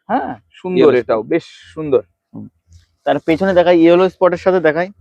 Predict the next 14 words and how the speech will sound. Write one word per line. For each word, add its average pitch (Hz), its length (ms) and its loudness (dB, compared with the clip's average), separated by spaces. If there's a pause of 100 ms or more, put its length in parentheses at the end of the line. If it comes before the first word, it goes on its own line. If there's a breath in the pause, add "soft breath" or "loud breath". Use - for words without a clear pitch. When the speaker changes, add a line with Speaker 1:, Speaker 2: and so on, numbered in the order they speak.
(460 soft breath)
Speaker 2:
এটা 147 260 -2
পুরো 165 340 -2
আছে, 165 220 0
গ্রিনও 156 460 0
আছে 123 180 -2
এর 117 100 -4
মধ্যে। 120 380 -8 (440)
গ্রিনটা 190 360 0
কম 156 160 -4
Speaker 1:
একদম 143 140 2
Speaker 2:
আছে 120 80 0
Speaker 1:
সম্পূর্ণ 160 400 0
Speaker 2:
একদম। 156 200 0
Speaker 1:
সবুজ। 120 200 -4